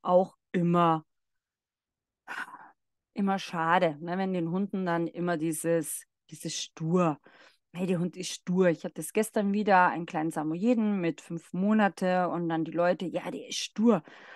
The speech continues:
Und, ähm, ich finde halt immer, oder ich antworte da immer, „Ja, Hunde können nur stur werden, weil sie es können.“ Ne? Also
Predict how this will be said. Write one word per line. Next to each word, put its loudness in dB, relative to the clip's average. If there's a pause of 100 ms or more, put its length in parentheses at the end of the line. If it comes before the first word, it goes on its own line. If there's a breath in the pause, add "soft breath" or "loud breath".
(380 loud breath)
Und, -6
ähm, 2 (240)
ich -12
finde 6
halt 2
immer, 4
oder -2
ich -4
antworte 0
da -2
immer, 0
„Ja, 2
Hunde -4
können -4
nur -4
stur 2
werden, 0 (340 loud breath)
weil 2
sie -14
es -10
können.“ 6 (320)
Ne? 0
Also -4